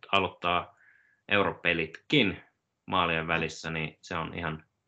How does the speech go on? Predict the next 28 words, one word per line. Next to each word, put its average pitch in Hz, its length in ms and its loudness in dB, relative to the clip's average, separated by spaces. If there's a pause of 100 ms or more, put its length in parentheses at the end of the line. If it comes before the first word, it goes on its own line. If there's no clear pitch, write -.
(640)
ää, 92 380 4 (1500)
<laughs> - 320 -6 (1000)
niin, 123 320 4
sekin 117 360 2
on 95 60 4
vähän 90 160 4
semmonen 87 240 -2
kysymysmerkki, 76 720 -2
että 85 140 -2
mä 92 100 6
en 87 60 6
oikein, 90 320 0
mulla 92 200 2
ei 87 40 2
ole 87 60 -2
vieläkään 92 360 0
selvinnyt, 87 440 0
että - 200 -10 (220)
kuinka 98 280 0
hyvä 87 220 0
mokke 90 440 0
se 82 140 0
oikein 87 420 0
on, 92 320 0 (260)
niin, 85 580 -4
<laughs> - 220 -6
niin 90 240 -6
tota, - 500 -4